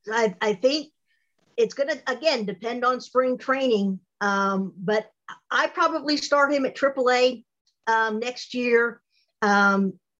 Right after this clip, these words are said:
get him a little bit more playing time, get him comfortable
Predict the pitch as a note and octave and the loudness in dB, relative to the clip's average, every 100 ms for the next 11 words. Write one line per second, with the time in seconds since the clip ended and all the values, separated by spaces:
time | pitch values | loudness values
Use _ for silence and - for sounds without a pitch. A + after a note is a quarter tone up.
0 | G3 F#3 _ _ G#3+ G#3 - G3 C#4 C#4 | -14 -14 _ _ -14 -14 -8 0 0 0
1 | B3+ B3+ C4+ C#4 B3+ B3+ B3 - B3 B3 | -6 -8 -4 -4 0 2 2 4 2 4
2 | B3 B3+ A#3 A3 G#3 B3 B3 A3 B3+ - | 2 0 2 4 4 4 2 -2 -6 -6
3 | A3+ A#3+ | -8 -8